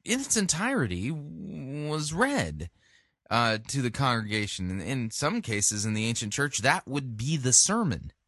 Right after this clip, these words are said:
Um, that would be con-, that would be the, uh, idea of, uh, well, being dedicated to preaching and reading and, uh, God's word. And so the idea there is, is that it's really, really, really, <laughs>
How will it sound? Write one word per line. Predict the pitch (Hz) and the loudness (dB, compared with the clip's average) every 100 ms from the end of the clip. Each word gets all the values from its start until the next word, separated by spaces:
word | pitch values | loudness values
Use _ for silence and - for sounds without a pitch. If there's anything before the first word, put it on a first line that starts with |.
| - | 0
Um, | 123 117 | 2 2
that | 104 117 | 0 -2
would | 107 | -2
be | 110 | -6
con-, | 104 120 113 73 | -4 -2 -2 0
that | 120 113 | -2 -2
would | 110 | -4
be | 107 107 | -4 -6
the, | 92 101 98 95 | -6 -6 -4 -2
uh, | 85 | -4
idea | - 107 107 117 92 | -2 -2 0 0 0
of, | 98 - - _ _ _ - | -6 -12 -20 _ _ _ -2
uh, | 117 101 | 0 0
well, | 127 113 98 101 82 82 120 | 0 0 0 -6 -8 -6 -2
being | 147 135 | 0 2
dedicated | 135 143 123 131 110 101 | 2 0 0 0 0 -2
to | 120 98 | -4 -4
preaching | - 185 175 143 113 92 | -4 -2 0 2 2 2
and | 92 104 | 0 0
reading | 143 165 127 95 90 | 0 4 4 4 0
and, | 95 95 90 | -2 -2 0
uh, | 110 101 92 | 2 2 0
God's | 80 127 120 120 | 2 2 2 2
word. | 208 190 85 - - - - | 2 2 0 -8 -18 -20 -4
And | 165 | 0
so | 156 202 | 2 2
the | 185 | 2
idea | 180 151 208 262 | 2 2 0 0
there | 202 160 | 2 2
is, | 143 156 | 4 2
is | 147 143 | 4 2
that | 135 - | 2 0
it's | 139 131 | -2 -2
really, | 123 143 269 330 277 | -4 -2 -2 0 -4
really, | 196 233 208 143 139 170 226 | -4 -4 -2 -4 -6 -10 -12
really, | 349 392 392 302 190 143 120 - 123 113 - | -10 -4 -2 -2 0 -2 -2 -6 -4 -4 2
<laughs> | 269 180 | 4 4